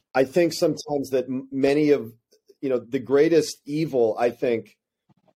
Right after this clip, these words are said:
that we see in the Odyssey, one of the great dangers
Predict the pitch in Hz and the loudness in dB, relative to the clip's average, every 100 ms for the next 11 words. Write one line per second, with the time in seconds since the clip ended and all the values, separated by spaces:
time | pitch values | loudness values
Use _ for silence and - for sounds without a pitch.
0 | _ _ - 127 131 120 - 151 135 113 | _ _ 0 2 2 -4 -2 0 2 0
1 | 117 143 131 117 107 123 143 120 117 120 | 2 2 0 -4 -2 0 0 -2 -4 0
2 | 123 110 113 123 139 113 92 92 - - | -2 -2 -2 0 0 -2 -4 -8 -14 -16